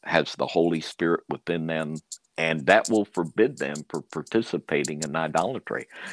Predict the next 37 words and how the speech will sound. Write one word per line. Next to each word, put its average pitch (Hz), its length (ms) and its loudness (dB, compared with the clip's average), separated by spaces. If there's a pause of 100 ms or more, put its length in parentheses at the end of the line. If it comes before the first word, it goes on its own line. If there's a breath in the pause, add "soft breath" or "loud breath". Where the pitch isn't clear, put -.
(100)
And 90 240 6
we 104 100 8
have 85 160 4
seen 73 460 -10
many 98 380 0
Freemasons 85 840 -6
repent, 71 420 -6 (120)
come 67 200 -14
out 64 120 -10
of - 60 -16
the 65 60 -12
lodge. 62 300 -12 (260)
Many, 80 460 -4
many, 71 340 -6
many. 67 360 -8 (400 loud breath)
And 78 260 4
we 95 160 8
have 90 340 4
prevented 80 760 -2
many 87 280 -2
more 82 400 -2
from 98 300 -4
coming - 360 -10
out. - 280 -18 (560 loud breath)
And 76 400 0 (100)
that's 107 340 6
it. 98 280 -2
You, 80 340 -6
you 76 240 -8
witness 98 480 2
to 107 200 -2
them, 104 180 -4
you 73 140 -8
show 92 280 2
them 90 200 -2
the 90 80 -6
truth, 104 380 2